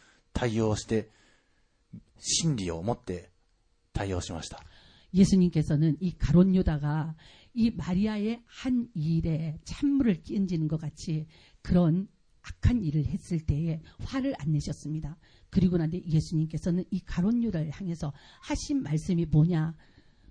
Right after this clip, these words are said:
Speaker 2: 응? "가난한 자들은 항상 너희와 함께, 너와 함께 있다." 그랬어요.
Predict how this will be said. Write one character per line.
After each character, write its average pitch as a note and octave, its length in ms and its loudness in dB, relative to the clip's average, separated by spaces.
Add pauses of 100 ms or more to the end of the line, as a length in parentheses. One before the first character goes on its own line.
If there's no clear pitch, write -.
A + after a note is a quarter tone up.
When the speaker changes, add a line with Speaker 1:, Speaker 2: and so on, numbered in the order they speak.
Speaker 2:
응? A#3 160 0 (840)
"가 - 140 2
난 A3 160 8
한 A3 160 6
자 F#3 120 2
들 D#3 120 0
은 C#3+ 80 2
항 C#4 520 2
상 C4+ 220 0
너 D#3+ 140 4
희 E3+ 120 2
와 D#3 160 0
함 G#3 220 -4
께, D3 180 -2
너 E3 200 4
와 E3 100 2
함 A3+ 240 -6
께 F3+ 140 -6
있 D#3+ 100 -10
다." D#3 320 -6
그 - 80 -6
랬 D#3+ 200 -4
어 D#3+ 60 -8
요. E3 100 -10